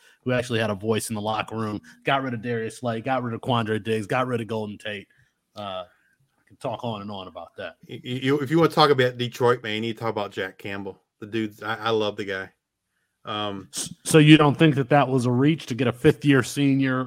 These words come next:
Speaker 1: linebacker
Speaker 2: Well,
Speaker 1: to
Speaker 2: here,
Speaker 1: supposedly
Speaker 2: here,
Speaker 1: run
Speaker 2: here's
Speaker 1: stuffing
Speaker 2: the
Speaker 1: linebacker?
Speaker 2: problem. Like, I understand, like, from a positional value standpoint where people argue, "Hey, you know, taking Jahmyr Gibbs and Jack Campbell, that was bad." I understand that argument,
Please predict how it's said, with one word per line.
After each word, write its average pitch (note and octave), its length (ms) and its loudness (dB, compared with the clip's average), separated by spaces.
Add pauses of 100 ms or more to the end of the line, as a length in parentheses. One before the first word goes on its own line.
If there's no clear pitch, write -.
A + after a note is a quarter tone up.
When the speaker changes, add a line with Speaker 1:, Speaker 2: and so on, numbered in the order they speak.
(120)
Speaker 1:
linebacker B2+ 580 0
Speaker 2:
Well, F3 200 6
Speaker 1:
to A#2+ 80 -8
Speaker 2:
here, G#3+ 200 10
Speaker 1:
supposedly C3+ 280 0
Speaker 2:
here, A#3+ 140 6
Speaker 1:
run C3 100 0
Speaker 2:
here's B3+ 200 4
Speaker 1:
stuffing A3+ 160 0
Speaker 2:
the C3 60 4
Speaker 1:
linebacker? B2 140 0
Speaker 2:
problem. C#3+ 400 4
Like, B2 320 2 (300)
I C3+ 160 6
understand, D3+ 760 2
like, B2 380 0 (240)
from B2+ 180 -6
a A#2+ 80 0
positional A#2+ 720 -4
value A#2 440 0
standpoint C#3 580 -6
where A#2 140 0
people A#2 260 -4
argue, A#2+ 560 0 (240)
"Hey, C3+ 220 2
you A2 100 -4
know, G#2+ 100 -4
taking A#2+ 460 -2
Jahmyr A#2+ 380 -2
Gibbs A#2 380 0
and G#2 120 -8
Jack A#2 240 -4
Campbell, A2 480 -4 (240)
that A2+ 180 -2
was G2+ 140 -4
bad." G#2 460 -4 (600)
I C3+ 120 0
understand D#3 580 0
that A2+ 140 0
argument, A2+ 540 0